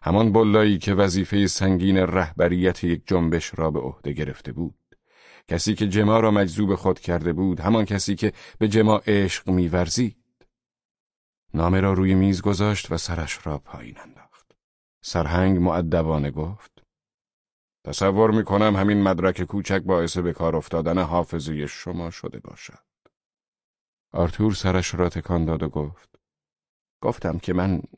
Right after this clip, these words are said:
این شخص را نمی‌شناسم." و با خشم افزود: "مطمئنم اشتباه شده است." آه، اشتباه؟ به راستی خنده‌دار است.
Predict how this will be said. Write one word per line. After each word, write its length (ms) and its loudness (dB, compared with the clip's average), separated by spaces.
این 140 0
شخص 440 0
را 100 4
نمی‌شناسم." 840 -2
و 140 -4
با 140 -4
خشم 480 -6
افزود: 460 -10
"مطمئنم 640 2
اشتباه 420 4
شده 240 -2
است." 300 -6
آه، 720 -4
اشتباه؟ 760 -4
به 120 -2
راستی 480 2
خنده‌دار 800 -2
است. 280 -20